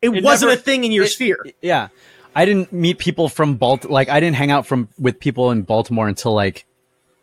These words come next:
Speaker 2: out of college and stuff.
Speaker 1: Yeah,
Speaker 2: just 'cause
Speaker 1: I get it.
Speaker 2: I never drive up there, and now I'm up there all the time. But anyway,
Speaker 1: Right.
Speaker 2: so Audrey, um, showed me this way, and I'd never thought of it before. So you pop the lid,
Speaker 1: Mm-hmm.
Speaker 2: you break that, you break it in half,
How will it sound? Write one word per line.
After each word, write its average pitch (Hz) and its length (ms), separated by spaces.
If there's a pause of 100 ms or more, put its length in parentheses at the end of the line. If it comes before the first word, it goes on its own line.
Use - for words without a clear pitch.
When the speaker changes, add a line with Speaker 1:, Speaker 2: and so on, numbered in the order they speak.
(160)
Speaker 2:
out 101 180
of 92 120
college 98 420
and 87 120
stuff. - 280
Speaker 1:
Yeah, 311 100
Speaker 2:
just - 140
'cause 123 180
Speaker 1:
I 196 100
get 285 180
it. - 140 (200)
Speaker 2:
I 123 120
never 156 300
drive 143 280
up - 160
there, 143 340
and 120 280
now 120 140
I'm 127 220
up 123 140
there 127 140
all 120 100
the 120 80
time. 139 220 (320)
But 180 80
anyway, 180 160
Speaker 1:
Right. 143 180 (260)
Speaker 2:
so 170 260
Audrey, 170 640 (720)
um, 113 500 (220)
showed 202 300
me 180 120
this 135 280 (260)
way, 175 260
and 120 120
I'd 135 200
never 135 380 (220)
thought 202 160
of 151 80
it 120 100
before. 120 320
So - 160
you 120 100
pop 170 280
the 170 100
lid, 117 320 (400)
Speaker 1:
Mm-hmm. 220 100
Speaker 2:
you 311 140
break 170 340
that, 170 280
you 120 180
break 151 240
it 170 100
in 143 80
half, 113 340